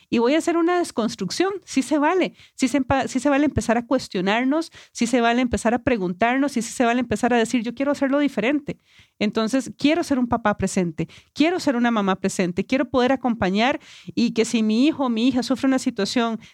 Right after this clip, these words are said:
de acoso, yo sea la primer persona que va a buscar ese niño o esa niña.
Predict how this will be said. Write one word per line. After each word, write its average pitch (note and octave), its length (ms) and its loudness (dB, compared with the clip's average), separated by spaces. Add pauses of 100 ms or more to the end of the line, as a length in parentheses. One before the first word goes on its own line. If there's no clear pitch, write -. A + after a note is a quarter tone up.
de F3+ 120 2
acoso, B3+ 560 0
yo G3+ 180 -2
sea B3 260 2
la A#3 140 2
primer G#3 320 -2
persona A3 360 -2
que G3 100 -2
va F#3+ 80 2
a G3 40 2
buscar G3 380 -2
ese F#3+ 200 -4
niño F3+ 300 -2
o D#3 40 -2
esa - 160 -6
niña. - 360 -12